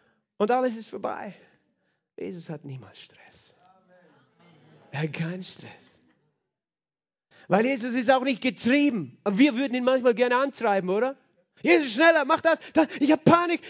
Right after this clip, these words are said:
ja, alles ist schlimm. Schnell, du musst kommen, du musst jetzt alles reparieren in meinem Leben.“ Und Jesus sagt, „Ganz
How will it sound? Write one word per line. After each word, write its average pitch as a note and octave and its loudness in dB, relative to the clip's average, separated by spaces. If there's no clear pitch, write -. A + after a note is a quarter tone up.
ja, D4 4
alles D4+ -4
ist D4+ -12
schlimm. D4+ 0
Schnell, E4+ 4
du D#4+ -6
musst D#4 -6
kommen, E4+ 2
du D4+ 0
musst D4+ -2
jetzt D#4+ -2
alles D4+ 0
reparieren D4 0
in C4+ -6
meinem C4+ -4
Leben.“ C4+ -4
Und F#3 -4
Jesus A#3 -6
sagt, B3 -10
„Ganz B3 -6